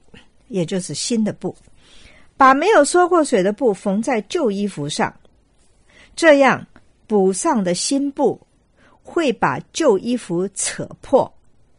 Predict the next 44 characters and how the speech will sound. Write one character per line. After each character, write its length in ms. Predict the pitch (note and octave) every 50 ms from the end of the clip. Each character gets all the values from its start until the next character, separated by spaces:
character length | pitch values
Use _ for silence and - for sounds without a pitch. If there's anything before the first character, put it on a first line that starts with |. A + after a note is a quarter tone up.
| _ _ _ _ _
而 160 | - F3 G3+ G#3
且 220 | - - F3 C3+ - _
破 380 | - - - D#4+ C#4+ F#3+ B2+ A#2+
的 160 | - - - _ _ _ _ _ _ _ _ _ _
就 160 | - G#3 D#3+ - _ _
更 280 | D#4 D4 G3+ D3 D3 C#3
大 280 | - G#3 C3+ G2 F#2+
了。” 180 | - - - - _ _ _ _ _
啊， 140 | - - -
这 140 | - C4 B3+
是 160 | - A3+ G#3
在 160 | - B3 G#3
马 200 | F3+ E3 C3+ A#2+
太、 220 | E3+ A3+ C4 B3+ G3
马 240 | F3 D3+ D#3 G#3+
可 240 | A3+ - G#3 C#3+ -
的 100 | - D3+
记 240 | D#3 - - G3+ D#3
载， 240 | D#3+ - D3 - - - - _ _
说 380 | - - A#3+ A3+ A3+ A3 A3+ A3+ - _ _ - -
把 160 | - F#3 F3+
没 120 | F#3 A3+ D4
有 140 | D#4 B3+
缩 280 | G#3+ - - C#4+ C#4 C#4+
过 200 | C#4 C#4+ C4+ B3
水 200 | - - F3 D#3
的 100 | E3+ F#3
布 220 | - - B3 G3
缝 260 | E3+ - - F3+ F#3 G#3+
在 180 | B3+ A#3 G3+ F#3
旧 220 | - D4+ B3+ F#3+
衣 140 | F#3 F#3 F#3
服 180 | F3+ - C3+
上， 240 | C#3 - - D#3+ - - _ _ _ _ _ - - -
这 160 | - - D#4+ E4
样 260 | D#4 C#4 A3+ F#3+ F#3 - - _ _ _ _
补 220 | - G#3 F#3+ G3
上 260 | F#3 - D#4 C#4 A3
的 80 | F#3 F3
新 260 | - - - B3+ A#3+
布， 280 | A#3+ - C4+ F#3+ - -
也 80 | D#3 E3+
就 160 | E3+ - A3
是 260 | G#3 - A3 G3+ F#3+